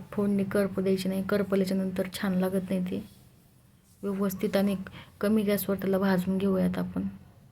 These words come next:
अद्रक, लसूण आणि, अ, कोथिंबीर आणि, अ, कढीपत्ता टाकल्यानंतर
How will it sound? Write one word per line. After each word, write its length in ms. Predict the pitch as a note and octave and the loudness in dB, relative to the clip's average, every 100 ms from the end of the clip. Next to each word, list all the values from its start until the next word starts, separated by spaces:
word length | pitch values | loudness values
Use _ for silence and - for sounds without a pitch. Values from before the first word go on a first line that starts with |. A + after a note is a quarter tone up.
| _ - - _ _ _ _ _ _ _ _ _ _ _ _ _ _ _ - | _ -20 -20 _ _ _ _ _ _ _ _ _ _ _ _ _ _ _ -4
अद्रक, 420 | G3 G#3 A3 G#3+ | -2 0 0 2
लसूण 480 | G3+ F#3+ G3+ G3+ - | 0 0 -2 -2 -2
आणि, 260 | G3 G3 F#3+ - | 0 0 -2 -8
अ, 540 | - - - F#3+ F3+ F#3 F#3 | -12 -4 0 2 2 0 -2
कोथिंबीर 560 | - G#3 - G#3 G3+ G3+ - - | -2 -4 0 0 2 0 -6 -4
आणि, 280 | F#3+ G3 G3+ - - - - - | 0 2 0 -4 -16 -16 -16 -4
अ, 60 | F3+ F3+ F3+ F3+ F3+ F3+ - - - - | 2 4 6 4 2 0 -4 -16 -16 0
कढीपत्ता 420 | G#3 A3 G#3+ G#3 | 4 4 2 0
टाकल्यानंतर 640 | G3 G3+ G3 F#3+ F#3+ F#3+ | 0 0 0 0 0 0